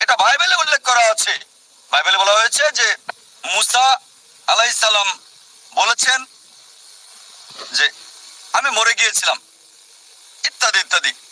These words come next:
এটা মুসাও লিখেন না, ঈশ্বরও লিখেন নাই। যদি মুসা লিখতেন, কিভাবে বলেন, "আমি মরে গিয়েছিলাম"? আর বাইবেলে এটাই উল্লেখ আছে, যীশু খ্রিস্ট ভাই সাল্লাল্লাহু আলাইহি সাল্লাম বলেছেন। তাই আমরা যা বলতে পারি কোরআনের ব্যাপারে,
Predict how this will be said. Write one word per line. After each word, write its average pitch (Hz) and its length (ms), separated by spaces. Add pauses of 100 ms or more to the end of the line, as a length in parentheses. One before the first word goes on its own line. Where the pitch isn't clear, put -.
(160)
এটা 180 180
মুসাও 180 320
লিখেন 247 280
না, 302 120
ঈশ্বরও 233 420
লিখেন 196 280
নাই। 160 180 (280)
যদি 175 180
মুসা 190 300
লিখতেন, 277 540 (640)
কিভাবে 262 300
বলেন, 277 200
"আমি 233 120
মরে 214 160
গিয়েছিলাম"? 202 440 (1400)
আর 185 140
বাইবেলে 202 420
এটাই 214 320
উল্লেখ 262 380
আছে, 226 340 (720)
যীশু - 240
খ্রিস্ট 226 260
ভাই 240 120
সাল্লাল্লাহু 180 420
আলাইহি 165 200
সাল্লাম - 0
বলেছেন। 220 440 (220)
তাই 165 180 (100)
আমরা 165 340
যা 294 120
বলতে 233 320
পারি 214 280
কোরআনের 202 500
ব্যাপারে, 220 420